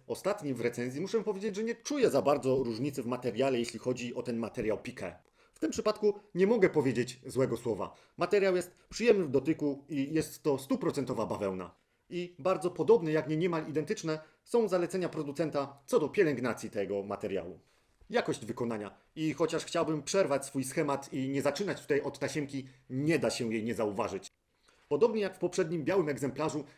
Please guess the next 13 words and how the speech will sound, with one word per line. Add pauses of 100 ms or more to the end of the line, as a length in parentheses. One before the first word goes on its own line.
nie
brakuje
tutaj
ozdobników. (460)
Ale (160)
muszę
przyznać,
że
jest
ona (240)
bardzo
dobrze
wszyta